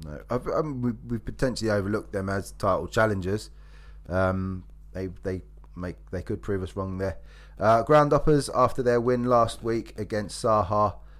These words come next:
played fancied Sports King, um, All-Stars, Sports King All-Stars, and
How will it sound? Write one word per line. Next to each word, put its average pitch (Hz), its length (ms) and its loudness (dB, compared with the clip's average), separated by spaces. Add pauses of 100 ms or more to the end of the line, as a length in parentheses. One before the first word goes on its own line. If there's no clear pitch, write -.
(160)
played 98 360 0 (120)
fancied 117 560 2
Sports 104 320 -2
King, 101 340 -4 (480)
um, 92 320 -4
All-Stars, 104 720 0 (100)
Sports - 360 -4
King 101 440 -4
All-Stars, 110 720 0 (640)
and 117 380 0